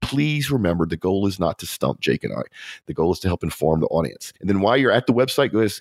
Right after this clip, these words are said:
and give us your email address. We, we promise never to spam you. This way you can find out what we're doing next first.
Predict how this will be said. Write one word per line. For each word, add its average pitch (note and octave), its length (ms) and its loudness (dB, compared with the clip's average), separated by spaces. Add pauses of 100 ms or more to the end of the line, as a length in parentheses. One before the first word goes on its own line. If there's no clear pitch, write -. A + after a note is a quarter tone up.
and E2+ 100 -2
give G2+ 160 4
us A2 140 2
your - 100 2
email B2 260 2
address. C#3+ 400 0
We, - 160 -6
we F#2+ 140 0
promise G#2+ 380 0
never G#2 160 2
to F#2 60 -4
spam A2 340 2
you. G2+ 100 4
This F#2+ 180 0
way F#2+ 80 4
you F2+ 40 0
can D#2+ 100 -2
find F#2+ 180 2
out F2+ 60 4
what E2 140 4
we're E2 80 0
doing E2 320 0
next - 320 0
first. - 440 0